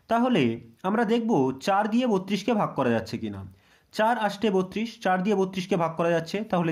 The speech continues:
চার কেটে দেব। ষোলো দুগুণে বত্রিশ, ষোলো দিয়ে বত্রিশকে ভাগ করা যাচ্ছে, সেই জন্য ষোলো কেটে দেব। তাহলে পড়ে আছে কত? বত্রিশ, সেই জন্য এদের লসাগু হচ্ছে বত্রিশ। তাহলে একই রকমভাবে আমরা এটাও সমাধান করে ফেলতে পারি।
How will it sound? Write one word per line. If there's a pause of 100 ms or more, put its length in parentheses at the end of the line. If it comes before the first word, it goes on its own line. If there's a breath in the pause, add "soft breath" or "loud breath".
(100)
চার
কেটে
দেব। (600 soft breath)
ষোলো
দুগুণে
বত্রিশ, (120)
ষোলো
দিয়ে
বত্রিশকে
ভাগ
করা
যাচ্ছে,
সেই
জন্য
ষোলো
কেটে
দেব। (400 loud breath)
তাহলে
পড়ে
আছে
কত? (120)
বত্রিশ, (280 soft breath)
সেই
জন্য (200)
এদের
লসাগু
হচ্ছে
বত্রিশ। (840)
তাহলে (240)
একই
রকমভাবে (100)
আমরা (100)
এটাও
সমাধান
করে
ফেলতে
পারি।